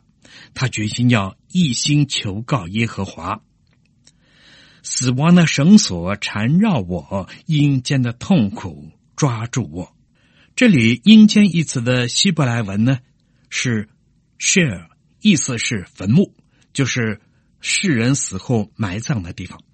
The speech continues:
这个坟墓 Sheol 呢，不一定是那个恶人受折磨、充满痛苦的地方，有时候呢，也可指的是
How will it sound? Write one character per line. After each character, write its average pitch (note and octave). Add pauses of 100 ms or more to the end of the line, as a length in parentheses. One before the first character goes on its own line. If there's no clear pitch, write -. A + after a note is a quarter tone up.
(720)
这 C#4+
个 A#3+
坟 A2+
墓 E3+
Sheol F#3+
呢， A2+
不 D#3+
一 G3+
定 F3+
是 A#2 (260)
那 A#2+
个 G2+
恶 D#3
人 A2
受 A2+
折 A2+
磨、 A2
充 F3+
满 F#2
痛 B2+
苦 F#2+
的 E2
地 G#2+
方， F#2+ (420)
有 A#2
时 -
候 E3
呢， A#2+ (240)
也 C3
可 B2
指 F2+
的 G#2
是 F#2+